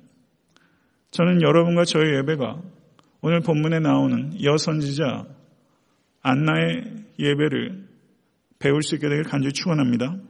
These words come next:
시몬이 아기 예수님을 안고서 하나님을 찬송하며 말한 내용들이 기록되어 있습니다. "주제여, 이제는 말씀하신 대로 종을 평안히 놓아 주시는도다." 성도 여러분,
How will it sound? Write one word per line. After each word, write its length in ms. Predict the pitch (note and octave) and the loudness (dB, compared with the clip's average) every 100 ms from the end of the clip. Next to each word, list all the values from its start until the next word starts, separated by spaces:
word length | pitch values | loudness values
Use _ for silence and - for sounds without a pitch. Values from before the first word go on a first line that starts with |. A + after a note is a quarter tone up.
| - _ _ _ _ _ _ _ _ _ _ _ _ - - - - - | -20 _ _ _ _ _ _ _ _ _ _ _ _ -20 -20 -20 -20 -8
시몬이 480 | - G3+ F#3+ G3 G3 | 0 4 6 6 6
아기 520 | C3 C#3+ E3 E3+ D#3 | 4 4 4 2 2
예수님을 600 | C#3 C#3 E3 D3 D#3 E3 | 0 0 -2 -4 -2 -4
안고서 760 | - B2 C3+ D3 E3 C#3 A#2+ D#3+ | -2 -2 0 2 2 2 0 -2
하나님을 460 | - F3 F3 E3+ E3+ | 0 0 2 -2 -4
찬송하며 720 | - G3+ F#3+ F#3 E3+ D3 A#2+ B2+ F#3 - - _ _ _ _ | -4 -2 0 0 0 0 -2 -2 -8 -12 -20 _ _ _ _
말한 360 | - C3 D#3 D#3+ | 0 2 2 2
내용들이 480 | C#3+ C#3 C#3+ D3 D3 | 2 2 2 0 0
기록되어 400 | C#3 C3 - B2+ | -2 -2 -2 -2
있습니다. 560 | B2 B2 A2+ A2 - C3+ - _ - - - - | -2 -2 -4 -4 -12 -16 -20 _ -20 -20 -20 -6
"주제여, 460 | - D3 F3 C#3+ | -2 4 4 4
이제는 360 | C3+ D3+ E3+ E3+ | 2 0 0 2
말씀하신 600 | B2+ C3 E3 D3+ D#3 D3+ | 2 0 0 -2 0 2
대로 280 | D#3+ B2+ A2 | 2 0 -2
종을 420 | - C#3 D#3 D3 | 0 2 2 -2
평안히 540 | - F#3 F3+ F3+ G3 F#3+ | -2 2 2 4 2 2
놓아 500 | D3+ C#3+ D3 D#3 - | 2 2 2 0 -4
주시는도다." 800 | D#3 C3+ C#3+ C#3 B2 A2 A2+ - _ _ _ _ _ - - - _ - | -4 2 2 2 0 -4 -8 -12 _ _ _ _ _ -20 -20 -20 _ -6
성도 280 | D3+ E3+ E3+ | 0 2 4
여러분, 560 | F3 E3 B2+ B2+ F#3+ | 4 2 0 -2 -6